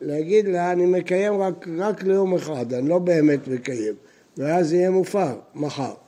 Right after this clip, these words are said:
ככה ההנחה של הבעיה הזאת. עוד מה? לא אמר לה. הוא לא אמר את זה, אתה מדייק, אל תדייק. מי? הוא אמר לה, "קיים לחי היום", הוא לא אמר, "מופר לחי מחר". אז אל תדייק, הדיוק הזה שלך לא נכון.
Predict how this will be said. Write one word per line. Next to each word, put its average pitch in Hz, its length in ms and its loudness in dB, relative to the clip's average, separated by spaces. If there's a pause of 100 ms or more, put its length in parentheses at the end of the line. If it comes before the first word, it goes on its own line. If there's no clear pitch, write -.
(1080)
ככה 165 280 2
ההנחה 180 440 4
של 151 200 0
הבעיה 147 400 -2
הזאת. 95 220 -12 (260)
עוד 180 260 4 (200)
מה? 127 240 0
לא 269 220 6
אמר 254 240 0
לה. 185 120 -8 (260)
הוא 143 180 -2
לא 269 180 0
אמר 285 240 0
את 131 80 0
זה, 120 140 -2
אתה 120 220 -2
מדייק, 170 640 4
אל 247 120 -2
תדייק. 240 580 -2
מי? 165 180 0
הוא 170 200 0
אמר 233 220 0
לה, 180 140 0
"קיים 247 400 -4
לחי 285 240 -4
היום", 254 420 -4
הוא 160 100 -6
לא 170 180 -4
אמר, 214 220 2
"מופר 165 380 0
לחי 147 260 -2
מחר". 117 300 -6 (560)
אז 151 160 -6
אל 220 140 0
תדייק, 233 540 2
הדיוק 180 340 6
הזה 175 220 2
שלך 147 140 -10
לא 160 240 2
נכון. 123 300 -4